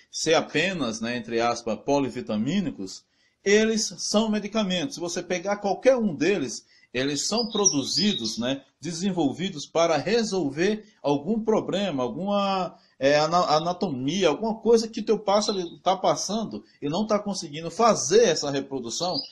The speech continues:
de maneira natural, beleza? É só um alerta, pessoal, não é nem um, uma crítica, nada. É só um alerta pra que a gente, tipo, tente reproduzir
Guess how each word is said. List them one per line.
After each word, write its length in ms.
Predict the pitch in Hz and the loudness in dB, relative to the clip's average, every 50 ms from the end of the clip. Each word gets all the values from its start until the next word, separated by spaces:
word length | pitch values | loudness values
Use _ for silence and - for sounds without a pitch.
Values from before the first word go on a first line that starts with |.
| - - 143 | -10 -4 -4
de 100 | 147 170 | -2 0
maneira 380 | 180 180 165 175 180 170 165 | 0 0 2 0 0 0 0
natural, 420 | 165 175 180 - 180 147 127 120 113 - - - | -2 0 2 2 4 4 4 4 2 0 -2 -4
beleza? 500 | 101 117 139 190 226 190 - 110 - - _ _ _ _ _ | -4 0 2 2 2 2 2 -2 -8 -12 _ _ _ _ _
É 100 | - 214 | -8 -8
só 160 | 214 - 269 269 | -2 0 0 2
um 60 | 262 | 2
alerta, 360 | 214 185 190 180 147 113 117 | 2 4 4 2 2 0 -6
pessoal, 360 | - 101 95 - - 101 113 | -8 -8 -8 -6 -6 -6 -6
não 100 | 143 175 | -4 -6
é 100 | 190 185 | -6 -6
nem 240 | 170 165 175 190 190 | -6 -6 -8 -8 -8
um, 360 | 180 170 156 139 135 131 120 _ _ _ _ _ | -8 -10 -8 -8 -8 -10 -10 _ _ _ _ _
uma 180 | 123 139 147 139 | -2 -2 -2 -2
crítica, 440 | - - 139 156 165 160 - 170 | -2 -2 -4 -2 -4 -4 -6 -4
nada. 300 | 143 131 110 101 87 - _ _ _ _ _ _ _ - | -2 -2 -2 -2 -4 -6 _ _ _ _ _ _ _ -2
É 120 | 160 180 | 0 0
só 180 | 180 185 208 208 | 0 0 -2 0
um 60 | 220 | 2
alerta 320 | 208 185 175 185 180 185 - | 2 2 2 2 0 -2 -4
pra 120 | - 180 | -8 -6
que 100 | 185 180 | -4 -2
a 80 | 175 160 | -2 -2
gente, 280 | 156 165 165 165 160 | -2 -6 -8 -8 -10
tipo, 260 | 143 160 143 - 135 | -10 -12 -12 -12 -14
tente 320 | - - 208 247 226 - 190 | -4 -2 -2 -2 -2 -2 -2
reproduzir 720 | 185 185 - 160 156 - 131 123 110 - 196 190 175 - | -2 -2 -2 -4 -6 -4 -4 -6 -6 -4 -6 -6 -6 -10